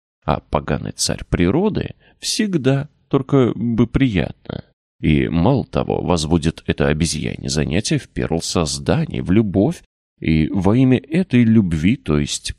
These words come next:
пакости, губит, что же? Половину рода человеческого. Из всех женщин, которые должны бы быть помощницами в движении человечества к истине и благу, он во имя своего удовольствия делает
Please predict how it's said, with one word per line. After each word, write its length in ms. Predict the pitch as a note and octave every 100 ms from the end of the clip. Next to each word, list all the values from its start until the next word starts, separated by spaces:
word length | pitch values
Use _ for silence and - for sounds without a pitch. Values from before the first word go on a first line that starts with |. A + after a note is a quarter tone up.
| -
пакости, 600 | D#2 A#1+ G2 G2 - C3 - - -
губит, 600 | G2+ G2 A#2+ G#2+ - - F#2 - -
что 320 | - - A#2
же? 180 | C3+ G3 _ _ -
Половину 580 | D#3+ D3+ D3+ D#3+ G#3 F#3+
рода 240 | C3 B2+
человеческого. 760 | - C#3+ F#2+ E2 - - - - _ _ _ _
Из 240 | E2 - -
всех 320 | - A2+ G2
женщин, 520 | D#2+ F2+ B1+ - -
которые 380 | - D2+ D2+ D#2+
должны 480 | D#2 D2+ E2 G#2 G2
бы 120 | E2
быть 220 | E2 -
помощницами 880 | E2 D#2+ A2+ - - A#1 - - -
в 120 | -
движении 500 | D#2 E2+ D#2 - G1+
человечества 840 | - - A#1 A1+ - - - A1 -
к 120 | -
истине 520 | E2+ - - - - -
и 120 | D2
благу, 480 | D#2+ E3+ D#3+ - - _ _ _
он 220 | - F#3+ C3+
во 140 | G2
имя 240 | D#2+ -
своего 400 | - - A2 D2+
удовольствия 640 | A#1+ E2+ G2+ - - - C#2
делает 420 | D#2 D#3+ E3+ -